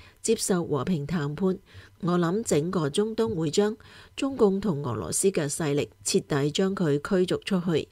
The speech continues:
呢個亦係中東和平曙光真正有可能降臨嘅非常重要嘅一次契機。余中基將軍話，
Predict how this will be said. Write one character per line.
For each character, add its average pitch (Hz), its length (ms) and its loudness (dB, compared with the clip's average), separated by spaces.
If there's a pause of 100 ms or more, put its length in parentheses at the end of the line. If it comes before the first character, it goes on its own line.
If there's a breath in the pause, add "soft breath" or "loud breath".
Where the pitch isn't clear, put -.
(340 loud breath)
呢 277 160 -2
個 214 120 4
亦 156 140 4
係 151 200 2
中 190 320 -2
東 208 280 0
和 143 180 2
平 143 260 0
曙 147 260 0
光 220 280 2 (280 loud breath)
真 262 240 -4
正 175 220 2
有 147 180 0
可 139 140 -2
能 143 300 -4
降 156 200 -2
臨 151 280 -4
嘅 - 240 -2
非 185 180 0
常 - 300 -4
重 139 200 -4
要 139 140 0
嘅 139 120 -2
一 143 160 0
次 156 200 0
契 143 260 -2
機。 190 300 4 (640 loud breath)
余 180 160 2
中 247 180 2
基 262 220 0
將 254 260 -2
軍 240 240 -2
話， 147 220 0